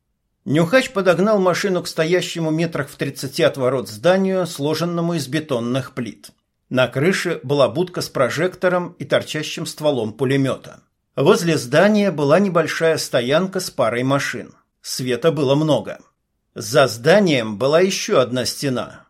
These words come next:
уже пониже. Вроде как второй рубеж обороны. На крыльце дежурил охранник. «Идем!»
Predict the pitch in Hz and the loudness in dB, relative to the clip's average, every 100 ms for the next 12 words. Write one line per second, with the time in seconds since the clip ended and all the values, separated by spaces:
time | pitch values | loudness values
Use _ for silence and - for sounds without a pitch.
0 | - 131 139 156 226 180 117 98 - _ | -8 -4 -2 2 2 2 0 -6 -16 _
1 | _ _ - 110 165 226 214 208 196 - | _ _ -12 -2 0 0 0 0 -2 0
2 | - 151 190 175 180 175 - 151 160 135 | 4 4 4 2 2 0 0 2 2 2
3 | 87 - - _ _ _ 123 135 - 127 | -2 -12 -20 _ _ _ -2 -2 -2 -4
4 | 107 - 156 170 208 160 113 120 160 165 | -6 -4 -4 0 0 -2 0 2 2 2
5 | 151 98 87 - _ _ _ _ _ _ | -2 -2 -8 -20 _ _ _ _ _ _
6 | _ _ _ - 110 147 160 175 165 110 | _ _ _ -4 0 2 2 2 4 2